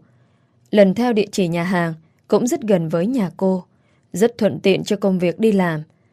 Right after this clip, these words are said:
Đáng lo nhất bây giờ chính là phía Phong.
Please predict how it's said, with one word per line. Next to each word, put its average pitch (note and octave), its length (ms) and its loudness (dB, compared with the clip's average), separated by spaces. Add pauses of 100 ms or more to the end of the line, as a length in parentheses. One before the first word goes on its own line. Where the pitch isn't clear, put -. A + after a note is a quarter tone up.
(340)
Đáng F#3 240 2
lo A#3 160 0
nhất F#3+ 220 -2
bây G3 140 2
giờ E3+ 280 0
chính F#3+ 200 -4
là C4+ 80 -2
phía F#3 200 -2
Phong. F#3+ 340 -2